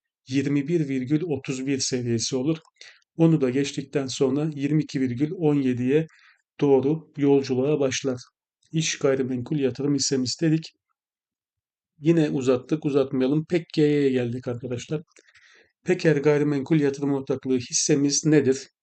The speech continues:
Ee, çok fazla spek hareketler sergileyen, yükseldi mi böyle direkt yüzde elli, yüzde altmış, altmış beş yükselebilen bir hisse kendisi.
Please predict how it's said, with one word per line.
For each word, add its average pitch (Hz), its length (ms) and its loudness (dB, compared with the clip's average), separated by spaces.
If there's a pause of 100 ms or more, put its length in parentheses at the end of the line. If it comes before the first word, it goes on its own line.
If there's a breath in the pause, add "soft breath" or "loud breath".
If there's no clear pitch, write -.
(1300 soft breath)
Ee, 143 260 6
çok 165 220 0
fazla 156 280 6
spek 156 360 2
hareketler 151 580 0 (140)
sergileyen, 135 680 0
yükseldi 147 600 2
mi 143 140 0
böyle 139 260 2
direkt 143 300 2
yüzde 135 560 2
elli, 143 300 2
yüzde 135 360 -2
altmış, 143 540 -4
altmış 151 440 -4
beş 139 240 0
yükselebilen 131 720 0
bir 131 100 -2
hisse 135 480 -6
kendisi. 147 580 -4